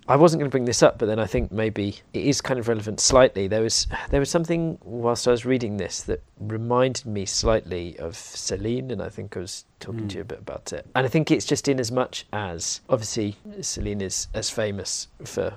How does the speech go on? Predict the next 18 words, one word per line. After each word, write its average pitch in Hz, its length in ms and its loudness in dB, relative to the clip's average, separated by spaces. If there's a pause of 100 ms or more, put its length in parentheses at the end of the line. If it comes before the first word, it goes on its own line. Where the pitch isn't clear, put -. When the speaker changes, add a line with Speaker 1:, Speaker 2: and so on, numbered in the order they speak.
(120)
Speaker 1:
his 113 220 -8
writing 90 400 -2
as 87 160 -6
for - 120 -10
the 87 80 -6
fact - 220 -10
that - 100 -10
he - 80 -10
was 101 240 -6
a 98 60 -10
Nazi, 85 640 -8
yet 120 640 2 (200)
Lenin 117 520 -4 (160)
writes - 320 -6
about - 300 -6 (160)
what 90 280 -8
an 82 180 -8 (240)
amazing 98 520 -8